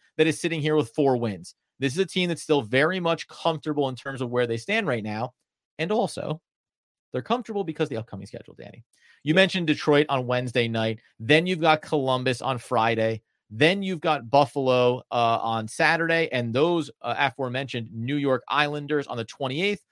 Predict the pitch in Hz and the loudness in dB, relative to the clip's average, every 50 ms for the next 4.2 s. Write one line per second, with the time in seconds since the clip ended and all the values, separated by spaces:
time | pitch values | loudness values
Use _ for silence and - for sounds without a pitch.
0 | _ _ - - 180 247 285 240 135 110 131 135 131 131 135 131 135 139 131 123 | _ _ 0 2 2 2 2 0 0 2 2 2 2 2 0 -2 -4 -8 -8 -8
1 | 151 202 277 277 220 127 127 151 147 - 110 95 104 147 160 123 107 107 - 123 | -12 -12 -12 -10 -10 -8 -8 -8 -6 -6 -8 -6 -6 -6 -4 -4 -6 -8 -8 -8
2 | 123 135 131 143 185 214 - 294 240 220 - 185 151 143 165 202 - - 214 - | -8 -6 -4 -2 -4 -2 -4 -4 -6 -6 -2 -2 -2 0 0 -2 -2 -2 -4 -4
3 | 151 175 214 202 143 - - 143 147 135 117 - - 147 180 196 175 - - 117 | -2 -2 -2 -2 -2 -2 -2 -2 -4 -4 -6 -4 -2 -2 0 0 -2 -2 -2 -2
4 | 107 107 104 101 | -2 -2 -2 -6